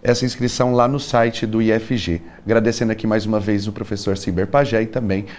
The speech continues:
o professor Sérgio Amadeu, que fazem parte dessa programação. Tudo tem seu lado positivo, tudo tem seu lado negativo, né?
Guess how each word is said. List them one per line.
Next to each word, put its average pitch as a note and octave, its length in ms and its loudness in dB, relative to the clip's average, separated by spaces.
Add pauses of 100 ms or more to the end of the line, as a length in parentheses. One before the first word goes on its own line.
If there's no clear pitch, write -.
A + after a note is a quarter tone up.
o - 60 -20
professor A2 540 0
Sérgio B2 520 2
Amadeu, G2+ 380 0
que G2+ 60 -10
fazem G#2 260 0
parte G2 340 -2
dessa G2 340 0 (300)
programação. A2+ 880 0 (600)
Tudo F#3 220 4
tem F3+ 140 4
seu D3+ 160 6
lado C3 240 6
positivo, E3+ 640 2
tudo D3+ 280 2
tem C3+ 160 0
seu B2+ 180 2
lado A#2 260 4
negativo, C#3 680 0
né? C3+ 200 2